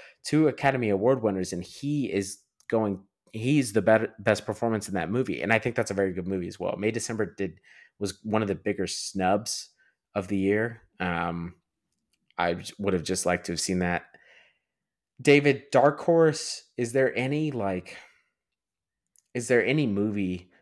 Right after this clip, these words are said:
that you feel like didn't really get recognized at all that you would like to,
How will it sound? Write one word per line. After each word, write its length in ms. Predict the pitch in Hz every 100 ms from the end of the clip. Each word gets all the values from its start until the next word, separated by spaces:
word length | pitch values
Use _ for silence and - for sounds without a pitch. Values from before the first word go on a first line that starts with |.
| -
that 100 | 87
you 120 | 101
feel 160 | - 98
like 180 | 92
didn't 220 | - 82 71
really 180 | 92
get 200 | 82 78
recognized 560 | - 90 92 92 87 82
at 80 | 76
all 240 | 69 82
that 120 | 76 64
you 120 | 85
would 120 | -
like 220 | 87 85
to, 280 | 82 82